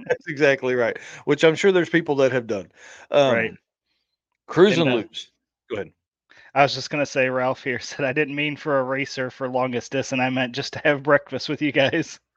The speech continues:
Speaker 1: Dude, come on. Come on.
Speaker 2: <laughs>
Speaker 1: I'll,
Speaker 2: Dang.
Speaker 1: uh, yeah, that'd be great. We'll live sh-,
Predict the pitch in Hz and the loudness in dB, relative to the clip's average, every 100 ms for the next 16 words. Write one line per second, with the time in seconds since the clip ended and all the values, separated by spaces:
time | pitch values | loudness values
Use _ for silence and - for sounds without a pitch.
0 | _ _ _ - 139 135 131 151 151 143 | _ _ _ -4 -2 -2 -2 0 2 2
1 | 123 98 - - 185 - 156 143 117 - | 2 -4 -16 -16 -8 0 2 2 -4 -12
2 | - - - - - 135 160 165 143 113 | -20 -20 -16 -6 -2 6 8 8 4 2
3 | _ _ _ _ _ 135 117 92 147 156 | _ _ _ _ _ -8 -8 -8 -4 -4
4 | 151 147 139 165 180 165 165 165 - | -4 -6 -2 0 2 2 2 0 -8